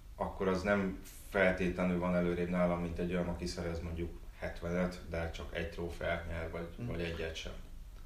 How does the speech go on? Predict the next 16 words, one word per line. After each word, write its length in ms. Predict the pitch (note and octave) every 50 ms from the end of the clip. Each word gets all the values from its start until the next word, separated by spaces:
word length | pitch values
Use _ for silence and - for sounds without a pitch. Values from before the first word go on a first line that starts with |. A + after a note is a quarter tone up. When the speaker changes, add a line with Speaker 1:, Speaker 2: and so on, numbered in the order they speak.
| - - - -
Speaker 2:
A, 260 | - - - - - A#2+
a, 640 | A2 G#2+ G#2+ G#2+ G#2+ G#2+ G#2+ G#2+ G#2 F#2 - - - - - - - - - - - - - - - - - - - - - -
azzal 380 | - A2 B2 B2+ B2+ C3 C#3+ C#3+
mennyire 340 | D3+ F#3 G3+ G#3+ E3 A#2+ A2+ A2
értesz 380 | A2 G#2+ G#2 - G#2 G2+ - -
egyet, 320 | G#2 G2 G2 G#2 G2+ G2
hogy 140 | - G2+ G2
azért 320 | G2 F#2+ G2 G2+ - - - - - - - - - - - - - - - - - - -
egy 200 | - G#2 F#2+ G#2+
olyan 160 | A2+ A2 G#2+
sportágban, 580 | G#2+ - - G2+ G2 F#2+ F#2+ G2 F#2+ F#2 F#2+ F#2+
ahol 180 | F#2 F#2+ F#2+
nyilván 520 | F#2+ F#2+ G2 F#2 F#2 F2+ F#2 F#2 - - - - - - - - - - - - - - - - - - - - - - - - - - - - -
történelmi 680 | - G#2 G2+ G2+ G2 F#2+ - G2 F#2+ F#2 F#2 F#2 F#2+ F#2+
idők 380 | F#2 F#2 F#2 F#2 F2+ F2 -
óta 460 | G2 F#2+ F#2 F#2+ - G2 - - -